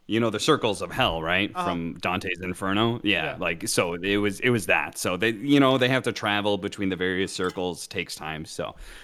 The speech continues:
Speaker 1: unfortunately, they couldn't get a whole lot of practice time before that, but, uh, they are gonna be, uh, practicing, and, uh, I think they have a pretty good shot. The, the, the aim is to stay in upper division.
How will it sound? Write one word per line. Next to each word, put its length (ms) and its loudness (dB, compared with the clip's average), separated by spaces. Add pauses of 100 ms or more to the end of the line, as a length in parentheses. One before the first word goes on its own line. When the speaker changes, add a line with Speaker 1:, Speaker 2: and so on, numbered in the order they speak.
(120)
Speaker 1:
unfortunately, 500 4
they 140 4
couldn't 220 0
get 120 0
a 20 0
whole 160 -2
lot 160 -2
of 60 -8
practice 380 -6
time 200 -4
before 300 -2
that, 320 -2
but, 260 -2 (320)
uh, 200 -2
they 160 4
are 100 6
gonna 140 4
be, 320 4
uh, 340 4
practicing, 800 -2
and, 640 -2
uh, 360 0
I 60 -2
think 160 -4
they 100 0
have 120 4
a 40 2
pretty 140 6
good 180 -2
shot. 360 0
The, 180 4
the, 220 0
the 300 0
aim 280 4
is 160 2
to 60 -2
stay 340 2
in 100 2
upper 260 -2
division. 440 -6